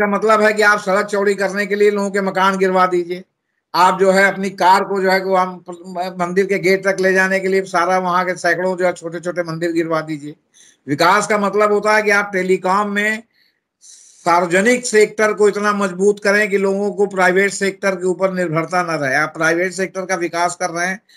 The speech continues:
सार्वजनिक सेक्टर की कीमत पर, ये विकास नहीं है। ये आपका पूंजीवादी चरित्र है कि आप लोगों को पूंजीवाद के जो है वो, आ, उसमें गोद में ढकेल रहे हैं। रिलायंस ने फ्री से शुरू किया था और आज की डेट में उसके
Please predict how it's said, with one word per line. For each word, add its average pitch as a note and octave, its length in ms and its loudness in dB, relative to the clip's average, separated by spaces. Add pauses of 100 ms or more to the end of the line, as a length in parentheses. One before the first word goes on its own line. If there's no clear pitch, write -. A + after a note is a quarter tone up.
(120)
सार्वजनिक E3 540 0
सेक्टर F#3+ 420 0
की E3+ 120 -2
कीमत D#3 400 -6
पर, G3+ 220 0 (240)
ये F#3 140 6
विकास F#3 500 2
नहीं A3 260 0
है। C#3 220 -6 (1600)
ये D3 100 2
आपका F#3+ 320 2
पूंजीवादी G3+ 640 2
चरित्र G#3+ 380 2
है G#3 160 4
कि G3+ 100 0
आप G3+ 240 4
लोगों G3+ 320 0
को G#3+ 180 2
पूंजीवाद G3 720 0
के G#3+ 140 4
जो G3 140 0
है G3+ 140 2
वो, G#3 180 -2
आ, F#3 280 -4
उसमें F#3 400 -6
गोद G3+ 360 4
में G#3 80 0
ढकेल F#3+ 400 4
रहे F#3 200 2
हैं। A2 220 -8 (1080)
रिलायंस F#3 460 4
ने G#3+ 100 2
फ्री G#3 280 0
से G#3 160 2
शुरू G#3 220 0
किया G#3+ 240 4
था A3 220 4
और G#3+ 100 4
आज G3+ 220 4
की G3+ 100 0
डेट G#3 240 2
में G#3+ 100 -6
उसके G#3 240 -2